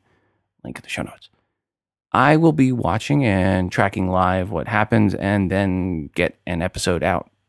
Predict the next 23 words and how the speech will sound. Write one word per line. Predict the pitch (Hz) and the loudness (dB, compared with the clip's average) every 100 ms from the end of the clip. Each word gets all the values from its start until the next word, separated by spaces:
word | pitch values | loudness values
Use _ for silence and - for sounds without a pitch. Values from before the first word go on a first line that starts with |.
| - | -4
that | 202 165 123 90 | 0 2 2 4
night | 92 85 - _ - | 2 0 -4 _ -8
after | 90 - 87 | -8 -6 -4
I | 76 71 | -2 -2
watch | 71 - | -4 -6
it | - | -8
for | - | -8
a | - | -6
second | - 110 80 | -2 -2 -2
time. | 76 82 - _ _ _ _ | -4 -4 -6 _ _ _ _
So | - 104 101 | 2 4 6
you | 98 92 92 | 4 0 -2
will | 95 90 | -2 -2
have | 95 92 87 | 0 0 -2
it | 85 | -6
for | - 71 | -6 -8
your | |
drive | 62 73 65 67 | -4 -2 -2 -4
to | - | -8
work | 60 67 - | -6 -6 -6
on | 65 | -10
the | 60 | -10
thirteenth. | - - - - | -14 -16 -16 -18